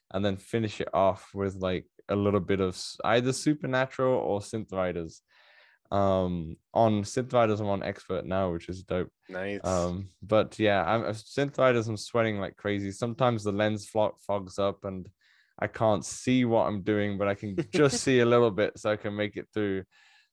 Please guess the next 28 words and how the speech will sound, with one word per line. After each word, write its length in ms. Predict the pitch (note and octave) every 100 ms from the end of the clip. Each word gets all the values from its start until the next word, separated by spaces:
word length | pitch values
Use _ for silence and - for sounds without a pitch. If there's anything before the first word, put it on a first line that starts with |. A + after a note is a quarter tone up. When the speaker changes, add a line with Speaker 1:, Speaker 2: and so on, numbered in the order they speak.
| -
Speaker 1:
Um, 680 | G#2 G2+ F#2+ F#2 F2+ F2+ G2 A2 _ _ -
but 60 | A2
yeah, 240 | G#2 F#2+
I, 240 | E2+ C#3+
I, 100 | C#3+ C#3
I 80 | C3+
still 200 | C#3+ E3
can't 220 | F3 F3
get 160 | D#3 A#2+
past, 420 | - A#2+ A#2+ -
to 80 | A2
be 100 | A2
honest, 300 | A2 G2+ -
the, 180 | G#2+ G#2 - _ -
the 80 | A2+
electro 440 | A#2 C3+ - C3+
swing 540 | B2+ - A#2+ A#2 A2+ -
and 340 | G2 A2 G#2+ G#2 G2+
the, 300 | G#2 G2+ G2
um, 500 | F#2+ F#2 F#2 F2+ F#2 _ - _ _ _ -
the 60 |
Caravan, 680 | - A#2 A2+ A2 G#2 G#2 F#2+
is 100 | G#2
it 100 | A2
Caravan 440 | - A2+ A2 G#2+ G#2 _
Club 300 | - A2 A#2
or 100 | A2
Caravan 400 | - G#2+ G#2 G2